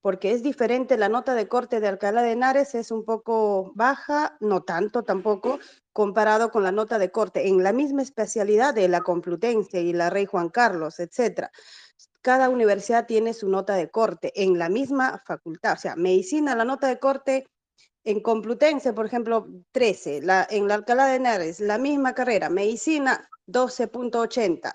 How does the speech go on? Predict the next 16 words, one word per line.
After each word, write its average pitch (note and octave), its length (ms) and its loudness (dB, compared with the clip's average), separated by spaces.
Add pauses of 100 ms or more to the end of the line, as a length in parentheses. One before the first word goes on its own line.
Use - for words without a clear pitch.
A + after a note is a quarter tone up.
(160)
y G#3+ 120 -2
en A#3 100 0
otra C4+ 240 -2
universidad, C4 600 0 (560)
eh, G#3+ 180 2
doce B3+ 320 2
punto B3 640 2
sesenta, A3+ 640 -2
algo G#3 260 -2
así, G3 300 -4
para D#3 240 -6
que, D3 280 -8
para D#3+ 160 -10
que E3+ 120 -4
me E3+ 80 -2
entiendan. F3+ 460 -2